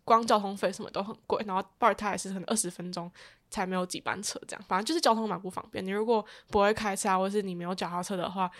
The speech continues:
就是移动会很困难。就举例子，譬如说我，我在我家里煮饭比我走去外面买东西还要快。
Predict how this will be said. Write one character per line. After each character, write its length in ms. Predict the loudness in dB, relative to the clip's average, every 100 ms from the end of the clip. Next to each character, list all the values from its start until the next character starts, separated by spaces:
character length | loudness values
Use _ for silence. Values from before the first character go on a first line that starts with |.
| -6
就 140 | -2 0
是 100 | -2
移 180 | -2 2
动 160 | 2
会 80 | 2
很 80 | -4
困 200 | -8 -10
难。 120 | -12 -18 _ 6
就 180 | 8 8
举 180 | 4
例 120 | -2 -4
子， 200 | -4 -2
譬 120 | 0
如 140 | -2
说 260 | -2 -4 -2
我， 220 | -4 -6 -10 -20 _
我 180 | 2 4
在 160 | 8 8
我 120 | 6
家 160 | 2
里 120 | 0 -2
煮 240 | -6 -8
饭 300 | 2 4 4
比 100 | -2
我 140 | -2
走 160 | 0 -2
去 100 | -2
外 80 | -2
面 120 | -4
买 120 | -6
东 140 | -8 -8
西 140 | -8
还 40 |
要 100 | -10 -10
快。 180 | -10